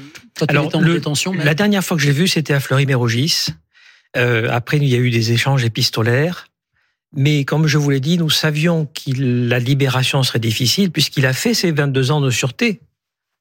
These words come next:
Speaker 2: La période de vingt-deux ans s'est achevée en deux mille vingt et un.
Speaker 1: Mm.
Speaker 2: Et d'ailleurs, lorsqu'on, on se dit souvent qu'il y a une libération, non, il,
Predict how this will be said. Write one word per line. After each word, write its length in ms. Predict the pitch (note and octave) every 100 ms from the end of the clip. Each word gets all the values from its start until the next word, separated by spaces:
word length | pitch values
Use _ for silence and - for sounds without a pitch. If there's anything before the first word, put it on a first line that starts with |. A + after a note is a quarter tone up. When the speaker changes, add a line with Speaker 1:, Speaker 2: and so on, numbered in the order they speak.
| _ _ -
Speaker 2:
La 200 | A#2+ A#2
période 280 | C#3+ D3
de 60 | C3
vingt-deux 320 | B2+ B2+ B2
ans 80 | F3
s'est 180 | E3 C#3
achevée 280 | C3 D3+ D#3
en 80 |
deux 80 | C#3
mille 160 | D3+ C#3
vingt 200 | C3+ B2+
et 40 |
un. 180 | C3 A#2+ - _ _ _ _
Speaker 1:
Mm. 100 | C#3 D#3 _ -
Speaker 2:
Et 80 | B2
d'ailleurs, 300 | B2+ C#3+ C3+ -
lorsqu'on, 400 | C#3+ - C#3 D3
on 80 | -
se 140 | C3+ C#3
dit 160 | C#3+
souvent 320 | D3 C3+ C#3+
qu'il 100 | C3+
y 40 | B2
a 20 |
une 100 | A#2+
libération, 460 | A#2 A#2 C3 G3+ F#3+
non, 180 | F3
il, 280 | D3 C#3 D3